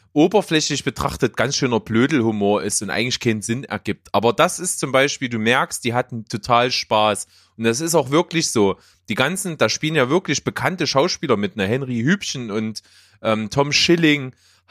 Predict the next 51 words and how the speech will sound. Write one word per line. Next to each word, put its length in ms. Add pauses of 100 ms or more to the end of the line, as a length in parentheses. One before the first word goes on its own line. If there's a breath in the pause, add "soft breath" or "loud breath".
äh, 180
Benno 320
Fürmann, 760 (520)
äh, 240
und, 420
äh, 140 (160)
da, 180
da, 100
da 140
spielen 260
ja 120
wirklich 340
Namen 360
mit 140
und 120
Michael 320
Kwistek 480
und 120
so 120
und 100
die 120
haben 140
alle 320
Großteil 520
auf 160
ihre 200
Gage 360
verzichtet, 560
weil, 420
damit 300
der 80
Film 260
halt 300
gemacht 320
werden 200
kann 240
und 100
die 100
haben 140
da 140
wirklich 380 (320 loud breath)
die 100
ganzen 380
Ideen 420
einfließen 720
lassen, 300
die 100
sie 140
wahrscheinlich 440
spontan 600
hatten. 300